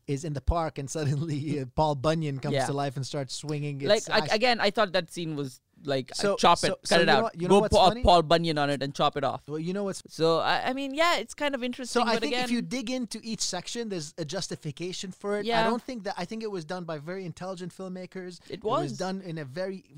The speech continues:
Speaker 1: such, to such a high degree of
Speaker 2: Yeah.
Speaker 1: execution. There's so much about it that I like so much that, unfortunately, there were some things about the s-, the, the, the, the, the length of it and it being so packed with these flashbacks that
Speaker 2: I,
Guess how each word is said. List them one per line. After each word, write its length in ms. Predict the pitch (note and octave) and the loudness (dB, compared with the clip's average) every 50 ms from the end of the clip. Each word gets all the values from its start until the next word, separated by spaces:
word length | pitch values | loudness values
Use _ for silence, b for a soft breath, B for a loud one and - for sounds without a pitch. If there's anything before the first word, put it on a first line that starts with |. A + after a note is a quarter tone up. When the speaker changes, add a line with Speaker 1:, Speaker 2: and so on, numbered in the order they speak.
| - _ _ - | -20 _ _ -10
Speaker 1:
such, 240 | - - A#3 G#3 - - | -8 -8 -8 -8 -8 -6
to 100 | G#3 F#3 | -6 -6
such 220 | - A#3 - - | -4 -6 -8 -10
a 60 | G#3 | -10
high 220 | - - F#3 G3+ G3 | -8 -6 -6 -6 -6
degree 340 | E3+ F3+ D#3 F3 F#3+ F#3 | -6 -10 -10 -8 -6 -4
of 60 | F3+ E3 | -4 -4
Speaker 2:
Yeah. 60 | E3+ | -4
Speaker 1:
execution. 720 | D#3 D#3+ E3+ - - G3 G3 F3+ - - F#3+ F#3 F#3 - b b b b b | -6 -6 -10 -10 -10 -8 -6 -6 -6 -6 -8 -8 -10 -10 b b b b b
There's 180 | D#3 G#3 G3+ | -2 -2 -2
so 260 | - - - A#3+ B3 | -2 -4 -6 -6 -4
much 220 | A#3+ A#3 A#3 A3 - | -4 -6 -6 -6 -6
about 240 | G#3+ G3 G3 G3 F#3 | -6 -6 -6 -6 -6
it 80 | F3 | -6
that 120 | E3 F3 E3+ | -8 -6 -6
I 60 | E3+ | -6
like 260 | E3+ F#3 G3 G3 - | -6 -6 -6 -8 -8
so 180 | - - F#3+ F3+ | -8 -8 -8 -8
much 300 | F3+ F#3 F#3+ F3 - - | -6 -8 -8 -10 -8 -6
that, 200 | E3+ D#3 D3 - _ B B B B B B F3+ F#3+ D#3 D3+ - _ _ _ _ - F3 - - | -4 -4 -4 -6 _ B B B B B B -20 -20 -20 -20 -20 _ _ _ _ -20 -10 -2 0
unfortunately, 920 | G3 F#3+ F3 - - F#3+ G#3+ G#3 - - F#3+ F#3 - E3+ F3 F3 F3 F3 | 0 0 0 -2 0 2 2 2 2 0 -6 -8 -8 -8 -8 -8 -8 -10
there 200 | D#3+ C3+ D3+ C#3+ | -8 -6 -4 -4
were 200 | C#3+ D3+ E3 E3+ | -2 -2 -4 -4
some 220 | E3 - F3 D#3 C#3+ | -4 -4 -6 -8 -8
things 220 | - E3 D#3+ D3 | -8 -8 -8 -8
about 320 | D#3 D3+ D3+ D3+ D3+ D#3 - - B2 | -8 -6 -6 -6 -6 -6 -8 -10 -8
the 60 | C3+ | -8
s-, 260 | - - - - - _ _ _ _ - | -6 -6 -8 -10 -12 _ _ _ _ -10
the, 240 | C3+ C3+ C3 B2 - B2+ | -8 -6 -6 -6 -8 -10
the, 240 | A2+ C3 C3+ C3 - A#2+ | -8 -8 -8 -8 -10 -10
the, 400 | A#2+ B2+ B2 A#2+ A#2 A#2+ G2+ A2+ A#2+ | -10 -10 -8 -8 -10 -14 -14 -16 -12
the, 180 | A2+ C3 B2+ B2 B2 A#2+ | -10 -8 -8 -8 -10 -10
the 80 | B2 C3+ | -10 -8
length 340 | C3 C#3+ E3 E3+ D#3+ - | -6 -6 -8 -8 -8 -8
of 100 | D3+ C3 | -8 -8
it 140 | C3+ C#3 C3 | -8 -8 -10
and 220 | B2 B2 A#2+ A#2+ - _ - | -12 -14 -16 -16 -16 _ -10
it 160 | C#3+ C3 C3 | -10 -10 -10
being 160 | D#3+ D#3 C#3 | -10 -10 -8
so 200 | - - F3+ D#3+ | -8 -8 -8 -8
packed 320 | - - D#3+ D#3+ - - | -8 -6 -6 -6 -6 -8
with 100 | D#3 C#3+ | -8 -10
these 160 | C3+ C3 - - | -8 -10 -10 -10
flashbacks 640 | - D#3+ D3+ C#3+ - - C#3+ C3 B2+ B2+ - - | -8 -8 -8 -8 -8 -8 -8 -8 -8 -8 -10 -10
that 240 | - B2+ F#2 - - b b b b b b b b b b | -8 -8 -8 -8 -10 b b b b b b b b b b
Speaker 2:
I, 180 | F#3 F#3 - | 0 0 2